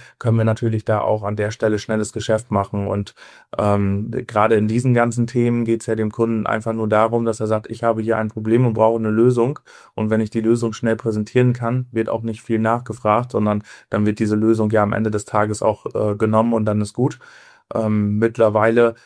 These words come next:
ist es natürlich auch so, dass wenn ich beim Kunden sagen kann, "Ja gut, ich hab das, was Sie hier jetzt angefragt haben,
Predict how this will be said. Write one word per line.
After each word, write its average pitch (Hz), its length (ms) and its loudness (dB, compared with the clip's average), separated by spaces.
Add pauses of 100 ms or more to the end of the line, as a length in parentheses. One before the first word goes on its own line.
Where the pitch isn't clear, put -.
ist 117 160 -4
es 110 120 -10
natürlich 110 420 -2
auch 110 140 2
so, 113 180 0
dass 110 200 -2
wenn 110 120 0
ich 107 200 -8
beim 110 400 -2
Kunden 120 240 0
sagen 113 220 2
kann, 110 180 -4
"Ja 107 100 -2
gut, 117 200 -2
ich 107 120 -2
hab 110 160 -2 (280)
das, 110 200 0
was 107 140 2
Sie 113 140 0
hier 127 160 6
jetzt 110 180 4
angefragt 117 680 0
haben, 120 340 0